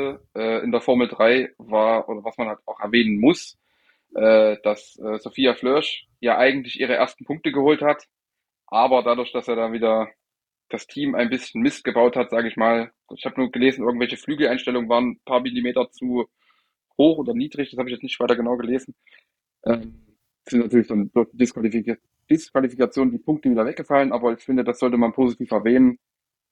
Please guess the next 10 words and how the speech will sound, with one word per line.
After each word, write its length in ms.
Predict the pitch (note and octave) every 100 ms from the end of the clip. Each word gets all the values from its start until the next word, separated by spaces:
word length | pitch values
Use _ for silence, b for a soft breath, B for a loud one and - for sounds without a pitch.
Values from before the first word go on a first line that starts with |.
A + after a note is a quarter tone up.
| _ _ - -
weil 340 | A2+ A#2 C3 B2+
sie 100 | A#2+
ja 160 | A#2+ G#2+
auch, 460 | A#2+ A#2+ A#2+ -
äh, 260 | A#2 A2+ A2 - B B B B _ _ _ _ _ _
umstritten 520 | C#3 C3 - D3+ D#3+
ist, 160 | C#3+ -
sag 180 | C3 C3+
ich 100 | C3+
mal, 420 | B2+ B2+ C3